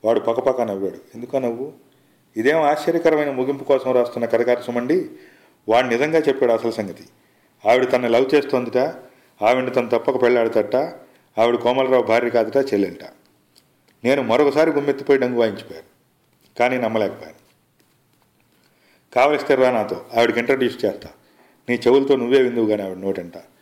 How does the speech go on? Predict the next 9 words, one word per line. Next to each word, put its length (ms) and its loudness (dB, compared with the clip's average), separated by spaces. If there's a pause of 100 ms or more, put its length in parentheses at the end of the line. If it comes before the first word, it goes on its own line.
(1040)
నమ్మడానికి 460 0
వీలు 160 0
లేకపోయింది. 420 -4 (3000)
కానీ 180 0
మళ్ళీ 240 0
గట్టి 240 2
అనుమానం 360 0
ఒకటి 160 -10
కలిగింది. 320 -4